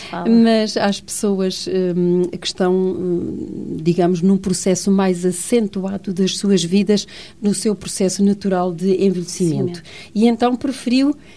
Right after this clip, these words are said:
Speaker 2: eh, preferiu estudar, eh,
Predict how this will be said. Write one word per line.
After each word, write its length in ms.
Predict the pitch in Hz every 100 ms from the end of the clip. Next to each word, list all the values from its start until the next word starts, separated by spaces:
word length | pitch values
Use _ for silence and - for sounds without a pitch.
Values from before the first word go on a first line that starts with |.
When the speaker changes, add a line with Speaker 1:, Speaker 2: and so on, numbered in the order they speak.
| -
Speaker 2:
eh, 520 | - 208 208 202 - -
preferiu 420 | 214 - 220 233
estudar, 560 | - - 233 214 196
eh, 800 | 277 254 - - - 202 196 190